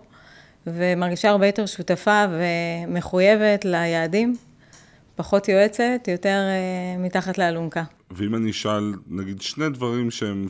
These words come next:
Speaker 2: פילוסופיית הניהול שלך, או מאוד משמעותיים בשביל, משמעותיים בשבילך כמנהלת?
Speaker 1: אוקיי, אז אחד, אני, אני אומר שזה,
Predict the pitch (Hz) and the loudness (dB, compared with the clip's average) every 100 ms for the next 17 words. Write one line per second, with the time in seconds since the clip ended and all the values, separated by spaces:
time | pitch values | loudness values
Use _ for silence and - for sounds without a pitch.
0 | - 101 98 - 117 113 - 98 95 92 | -8 -6 -6 -6 -6 -6 -6 -6 -4 -6
1 | - 90 82 82 90 85 85 90 98 104 | -6 -6 -6 -8 -6 -6 -6 -6 -6 -6
2 | - 110 98 98 113 98 95 - 87 82 | -6 -6 -6 -4 -6 -6 -8 -10 -10 -10
3 | - - - - 87 90 101 98 90 - | -12 -14 -14 -10 -10 -8 -8 -8 -10 -10
4 | 87 85 - 85 82 80 78 78 - _ | -10 -10 -10 -10 -8 -10 -12 -14 -18 _
5 | - _ 185 190 175 175 170 165 240 240 | -20 _ -8 -2 -2 -2 -4 0 2 4
6 | 226 196 190 185 180 180 180 - _ _ | 2 0 -2 -4 -4 -6 -8 -12 _ _
7 | _ _ _ _ - 180 190 208 208 180 | _ _ _ _ -12 -4 -2 -2 -2 0
8 | 185 185 180 | 2 4 4